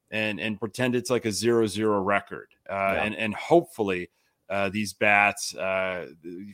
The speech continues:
Speaker 1: some of the carryover shows up on Thursday. It's gonna be a warm, uh, warm weekend, some hot weather, so hopefully the ball carries. Uh, Pat Hester, always a pleasure, my friend. Thank you so much for joining Locked On Sox.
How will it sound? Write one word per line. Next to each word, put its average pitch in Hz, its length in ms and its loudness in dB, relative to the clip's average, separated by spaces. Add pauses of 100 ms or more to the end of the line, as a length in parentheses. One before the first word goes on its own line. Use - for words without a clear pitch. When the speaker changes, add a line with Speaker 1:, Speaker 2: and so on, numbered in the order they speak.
(120)
Speaker 1:
some 156 180 2
of 143 60 4
the 120 80 0
carryover 98 720 4 (280)
shows 104 380 0
up 98 220 0
on 92 240 -6
Thursday. 107 420 0
It's - 120 -6
gonna 135 140 4
be 120 60 0
a 123 60 4
warm, 131 580 6
uh, 104 580 -2
warm 123 380 2
weekend, 123 540 0
some 104 160 -8
hot 113 280 2
weather, 110 340 0
so 101 180 -4
hopefully 107 280 -2
the 95 100 -8
ball 98 540 0
carries. 90 520 -6 (360)
Uh, 131 180 8
Pat 180 260 6
Hester, 180 580 6 (340)
always 196 420 12
a 139 40 6
pleasure, 117 400 2
my 113 160 0
friend. 113 320 0
Thank 170 220 4
you 143 60 0
so - 180 2
much 131 180 2
for 113 120 -8
joining 110 380 0
Locked 104 360 2
On 101 200 0
Sox. 87 680 -4